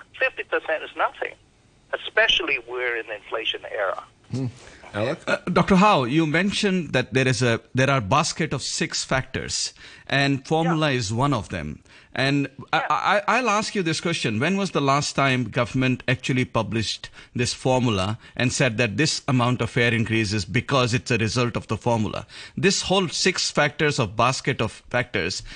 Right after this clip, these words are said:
Speaker 3: uh, is actually where, you know, there's a lot of, uh, discretion and, and there's a lot of, uh, things that we,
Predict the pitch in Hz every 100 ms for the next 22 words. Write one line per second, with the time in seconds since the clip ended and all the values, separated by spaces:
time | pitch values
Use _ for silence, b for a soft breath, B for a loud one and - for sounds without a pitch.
0 | B B 127 139 170 139 - 190 - 180
1 | 156 147 139 139 139 135 _ - 123 127
2 | 139 123 123 117 113 120 135 160 160 -
3 | 127 123 - - B B - 120 104 -
4 | 117 123 - 170 190 - 92 82 B B
5 | - 123 123 127 117 123 120 117 127 156
6 | 147 131 - 139 113 113 - 151 139 113
7 | 113